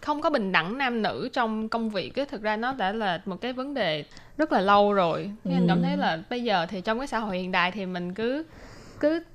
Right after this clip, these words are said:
Speaker 1: xem nó như là một cái công việc bình thường thôi, không có nhất thiết là phải,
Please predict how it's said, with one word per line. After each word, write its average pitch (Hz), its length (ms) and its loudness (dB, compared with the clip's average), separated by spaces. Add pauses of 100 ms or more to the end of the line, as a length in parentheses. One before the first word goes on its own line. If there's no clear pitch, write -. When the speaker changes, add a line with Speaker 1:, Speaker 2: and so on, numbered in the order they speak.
Speaker 1:
xem 285 220 2
nó 320 80 0
như 311 120 0
là 233 100 2
một 180 180 -2
cái 294 100 -4
công 262 160 0
việc 185 160 -4
bình 180 200 2
thường 190 300 0
thôi, 233 280 -2 (180)
không 254 160 0
có 277 60 -2
nhất 311 180 -4
thiết 339 180 -4
là 247 100 -2
phải, 170 240 -2